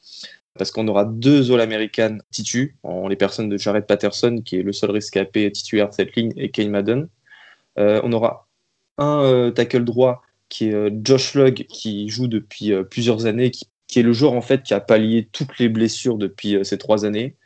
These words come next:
Et, euh, en revanche, il y aura un petit nouveau, et ça, c'est une chose qui est très, très rare avec Brian Kelly. Notre titulaire au poste de left tackle devait être, euh, Blake Fisher.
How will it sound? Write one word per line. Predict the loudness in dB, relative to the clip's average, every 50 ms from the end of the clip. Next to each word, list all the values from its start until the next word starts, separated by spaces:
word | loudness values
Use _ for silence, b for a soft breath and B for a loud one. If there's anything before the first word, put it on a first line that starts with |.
| B B B B B B B _
Et, | 2 4 4 4 2 0 -4 -4
euh, | -4 -2 -2 -2 -2
en | -2 -2
revanche, | -4 -4 -2 -2 -2 -2 -2 -4
il | -8
y |
aura | -8 -8 -10
un | -12 -16 -14
petit | _ -4 -2 0
nouveau, | 2 2 2 4 4 4 4
et | 2
ça, | 0 -2 -4
c'est | -2 -6 -6
une | -6 -6
chose | -6 -6 -6 -8 -8 -10 -16 _
qui | -10 -10
est | -10 -10 _
très, | 0 2 2
très | 2 4 2 0
rare | 2 2 2 2
avec | 0 0 -4
Brian | -4 -2 -2 -2 -2 -2
Kelly. | -4 -2 -2 0 0 0 0
Notre | -2 -4 -4
titulaire | -4 -6 -8 -8 -6 -4 0 2 2 4 4
au | 2 0
poste | 0 -2 0 0
de | 0
left | 0 -2 -2 0
tackle | 0 0 0 2 2 2 2
devait | 0 0 -2 -2 -2 0
être, | -4 -4 -4 -4 _ -20 -20 -20 -14 _ -10
euh, | -10 -8 -8 -8
Blake | -8 0 2 2 2 2
Fisher. | 0 -2 0 2 2 2